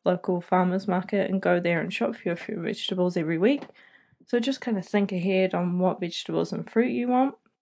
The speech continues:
Uh, another one is join a food co-op. So a natural food co-op or a cooperative grocery store typically offer low prices to members who pay annual fees to belong. So we don't have one of these in New Zealand, but,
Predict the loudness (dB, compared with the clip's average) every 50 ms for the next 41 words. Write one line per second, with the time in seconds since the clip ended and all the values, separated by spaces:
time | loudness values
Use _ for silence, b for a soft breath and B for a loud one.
0 | _ _ _ _ _ 0 2 4 4 4 4 6 8 8 8 10 8 8 8 6
1 | 6 6 4 4 2 2 2 2 2 0 -2 0 4 6 6 6 6 4 2 0
2 | -4 -2 0 2 2 2 4 4 6 6 6 6 4 0 -2 2 4 6 6 6
3 | 6 4 4 2 0 0 2 2 2 2 2 2 2 2 6 6 6 6 4 2
4 | -2 -4 -4 -2 -4 -2 0 0 0 0 0 2 2 2 0 2 4 6 6 6
5 | 6 2 0 0 0 -2 -2 0 2 2 2 2 0 -4 -6 -6 -6 -6 -2 -2
6 | -2 0 -2 -4 -4 -2 -2 0 2 2 0 0 0 0 2 2 2 2 0 -4
7 | -6 -6 -6 -4 -4 0 2 4 4 4 4 2 2 2 0 0 0 0 0 0
8 | 0 0 0 0 0 0 0 0 0 -2 -2 -2 -2 -2 -2 -2 -2 -4 -4 -4
9 | -4 -2 0 4 6 6 6 6 4 2 B B B B B B B B B -4
10 | 2 6 6 8 8 8 8 8 8 8 6 6 4 6 6 6 6 4 4 2
11 | 2 2 2 0 -2 -2 -2 -2 0 0 0 2 2 4 4 4 4 4 4 4
12 | 4 4 2 0